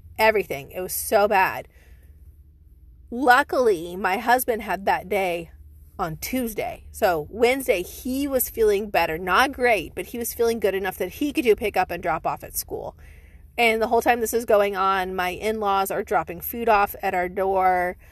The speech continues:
Um, even my children's great-grandparents, so my husband's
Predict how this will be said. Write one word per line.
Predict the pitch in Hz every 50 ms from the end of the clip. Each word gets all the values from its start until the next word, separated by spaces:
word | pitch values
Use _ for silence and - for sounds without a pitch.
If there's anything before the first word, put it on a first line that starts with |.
| - - - - - -
Um, | - 196 185 170 151 147 156 -
even | - 220 226 214 214 226 220 208 202 202 202 202
my | 196 185 175 170 175
children's | 175 - - - 196 196 214 190 180 175 170 165 165 160 - - 220 180
great-grandparents, | - 208 202 233 247 226 226 240 220 220 220 - 220 214 - 233 -
so | - 208 180
my | 180 180 160 165 156 160 156 - - - -
husband's | - - 226 226 214 220 226 226 226 220 226 226 - -